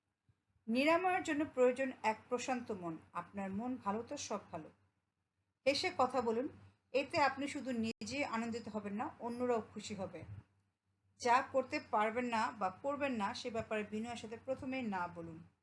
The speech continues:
সমস্যা শব্দটির পরিবর্তে সম্ভাবনা শব্দটি বেশি ব্যবহার করুন।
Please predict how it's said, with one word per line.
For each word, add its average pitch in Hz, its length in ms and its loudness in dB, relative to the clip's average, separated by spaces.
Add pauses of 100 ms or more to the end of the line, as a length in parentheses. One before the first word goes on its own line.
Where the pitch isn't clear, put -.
(1700)
সমস্যা 359 580 2
শব্দটির 320 640 2
পরিবর্তে 247 640 2
সম্ভাবনা 226 680 0
শব্দটি 202 500 -8
বেশি 226 280 -6
ব্যবহার 180 420 -4
করুন। 170 160 -12